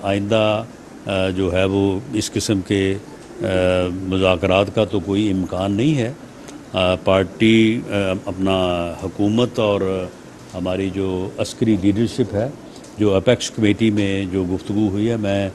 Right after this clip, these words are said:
अ, उसके हवाले से जो है, अ, ये बात जो है वो कर रहा हूँ और इसमें कोई शक नहीं है कि दहशतगर्दी की एक नई लहर जो है वो, अ, आई है,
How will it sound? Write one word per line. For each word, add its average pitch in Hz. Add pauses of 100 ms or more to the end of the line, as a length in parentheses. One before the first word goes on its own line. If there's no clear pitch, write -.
(400)
अ, 101
उसके 117
हवाले 92
से 90 (200)
जो 87
है, 87
अ, -
ये 87
बात 92
जो 101
है 98
वो 98
कर 101
रहा 131
हूँ 127 (320)
और 120
इसमें 127
कोई 135
शक 120
नहीं 147
है 127
कि 120 (400)
दहशतगर्दी 107
की 110
एक 104 (800)
नई 98
लहर 95
जो 104
है 92
वो, 98 (460)
अ, 92 (540)
आई 101
है, 120